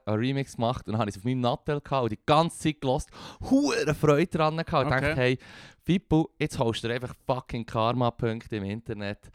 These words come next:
Speaker 2: Nice,
Speaker 1: Und zwar,
Speaker 2: hochgeladen.
Speaker 1: ja, und dann dachte ich, das tue ich im Fall jetzt einfach der Welt zugänglich machen. Genau gewusst, Copyright Infringement wird mich hundert pro hitten,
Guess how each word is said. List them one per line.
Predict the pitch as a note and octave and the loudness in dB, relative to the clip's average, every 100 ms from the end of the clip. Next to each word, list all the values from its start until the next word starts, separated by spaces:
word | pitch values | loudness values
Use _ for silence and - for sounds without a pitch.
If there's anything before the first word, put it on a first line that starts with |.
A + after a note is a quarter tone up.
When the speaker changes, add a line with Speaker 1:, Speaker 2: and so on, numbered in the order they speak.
| - | -12
Speaker 2:
Nice, | A#2+ A2 | -6 -6
Speaker 1:
Und | B2+ | -2
zwar, | A2 | -2
Speaker 2:
hochgeladen. | A#2 A#2 A2+ G#2+ | 0 -4 -8 -2
Speaker 1:
ja, | A2+ C3 | 0 2
und | |
dann | A#2 | 0
dachte | C3+ - | -4 -4
ich, | C#3+ | -2
das | |
tue | A#2+ B2+ | 0 -2
ich | C3 | -2
im | A#2 | -4
Fall | B2 B2+ | -2 0
jetzt | C#3 | -2
einfach | C3 | -6
der | - G2+ | -6 0
Welt | A#2+ C3+ - | 2 2 -2
zugänglich | C#3 D3 C#3+ C3+ B2+ | -6 -4 -4 -6 -4
machen. | B2+ C3 - B2+ _ _ _ | -4 -4 -6 -10 _ _ _
Genau | C#3 D#3 | 4 4
gewusst, | - D#3+ D3+ - | 6 2 2 2
Copyright | D#3 - D3 C#3 C#3 | 0 2 0 0 0
Infringement | C#3 - C3+ C3+ C3 A#2+ | -6 -2 -4 -2 -10 -4
wird | A#2+ A#2 | -4 -2
mich | G#2+ | 0
hundert | C3 C#3+ - | 0 0 0
pro | C3+ C3+ | 2 4
hitten, | C3+ - C#3+ | 2 0 -4